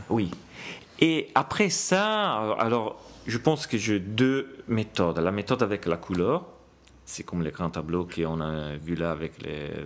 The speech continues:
Dracula. Alors, je mélange pas les noirs et la fumée, mais je mets vraiment des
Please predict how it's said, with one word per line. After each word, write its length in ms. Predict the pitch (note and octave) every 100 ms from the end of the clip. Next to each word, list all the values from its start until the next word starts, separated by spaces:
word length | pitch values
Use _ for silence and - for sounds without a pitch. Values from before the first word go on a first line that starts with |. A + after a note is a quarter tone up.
| -
Dracula. 540 | F2 F#2 - B2 A#2 A2 -
Alors, 340 | F#2+ G#2 G#2 - -
je 120 | -
mélange 380 | F#2 F2+ F#2 - -
pas 220 | G#2 G#2
les 140 | F#2+ F#2
noirs 360 | F2+ F2+ F2+
et 60 | F2
la 100 | D#2+
fumée, 440 | - E2+ E2 A#2+ E3 - - - - -
mais 260 | E2+ F2+ F#2+
je 120 | F#2
mets 100 | F#2
vraiment 420 | E2+ - G2+ G#2
des 420 | G2 F2+ F2 D#2+